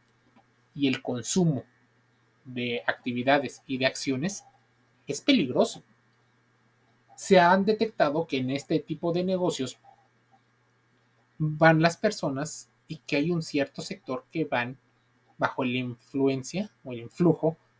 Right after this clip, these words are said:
de bebidas alcohólicas y del consumo de drogas, que algunos recrean fantasías y que pudiera ser una especie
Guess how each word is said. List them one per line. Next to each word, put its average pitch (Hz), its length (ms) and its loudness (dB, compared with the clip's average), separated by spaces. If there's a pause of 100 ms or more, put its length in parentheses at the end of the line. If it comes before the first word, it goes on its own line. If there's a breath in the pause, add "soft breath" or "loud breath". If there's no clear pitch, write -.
(120)
de 127 160 -6
bebidas 120 340 -4
alcohólicas 131 760 -8
y 135 100 -8
del 117 180 -10
consumo 113 380 -12
de 110 100 -6
drogas, 135 440 0 (920 soft breath)
que 156 100 6
algunos 190 440 8
recrean 170 560 4
fantasías 175 720 0
y 156 80 -4
que - 100 0
pudiera 156 420 2
ser 180 340 -2
una 175 200 -2
especie 170 540 -2